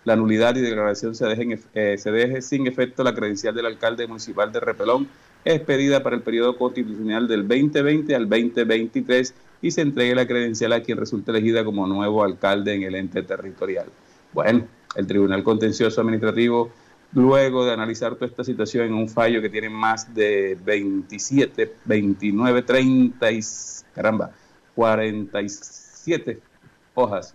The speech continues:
cuarenta y siete folios, decide al final, vamos a buscar el, el, porque tenemos el fallo original aquí,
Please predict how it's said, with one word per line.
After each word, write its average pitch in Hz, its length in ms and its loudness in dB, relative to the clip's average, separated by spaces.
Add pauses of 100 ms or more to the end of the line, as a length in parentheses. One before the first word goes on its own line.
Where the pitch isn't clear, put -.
cuarenta 104 280 -6
y 110 60 -6
siete 139 320 -4
folios, 131 500 0 (400)
decide 117 840 2 (920)
al 131 160 4
final, 135 400 2
vamos 98 300 -6
a - 20 0
buscar 107 400 0
el, 92 300 -2
el, 90 320 -4
porque 95 180 -2
tenemos 101 260 2
el 107 80 2
fallo 104 240 0
original 104 340 -2
aquí, 107 260 -6